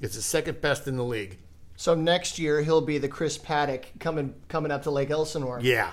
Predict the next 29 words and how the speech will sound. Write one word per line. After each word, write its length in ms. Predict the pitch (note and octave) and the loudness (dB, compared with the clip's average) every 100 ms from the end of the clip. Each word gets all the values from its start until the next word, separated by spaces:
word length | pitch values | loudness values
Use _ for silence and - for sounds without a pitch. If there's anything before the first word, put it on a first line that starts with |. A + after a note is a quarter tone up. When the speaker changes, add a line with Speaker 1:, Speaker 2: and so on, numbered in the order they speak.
| - - | -10 -8
Speaker 2:
With 100 | D3 | 0
that 220 | D#3 D#3 | 0 0
kind 160 | D#3 C#3 | 0 0
of 100 | C3 | 0
dominant 420 | D3+ C#3+ C3+ A#2+ | 0 0 -2 -6
performance. 540 | A#2+ C3 C3 B2 A#2+ | -8 -6 -6 -6 -4
Speaker 1:
Yeah, 140 | D3+ C3 | 2 4
he, 240 | C3+ G#3+ | 4 0
he, 220 | C3+ G3 F#3+ - | 2 0 0 0
he, 480 | F3 G3 F#3+ F3 D3 | 2 2 0 0 4
I 220 | D3+ E3 | 6 4
watched 380 | D3 D#3 D#3 D3+ | 4 4 6 6
a 40 | |
lot 220 | D3+ D#3 | 6 6
of 80 | C#3+ | 6
him 140 | D3+ | 4
and 100 | C#3+ | 4
paid 160 | C#3+ C#3+ | 4 6
a 20 | |
lot 140 | C#3 C3+ | 6 4
of 80 | |
attention 240 | C#3 B2+ B2+ | 2 0 2
to 60 | |
him 160 | C3+ B2+ | 2 2
last 240 | C3 - | -2 2
year 180 | C3+ C3 | 6 6
in, 160 | B2 C3+ | 6 0
in 140 | A#2+ | -4
Tri-Cities. 640 | B2+ A#2 - C3+ A2 F#2+ | -2 -2 0 0 0 -6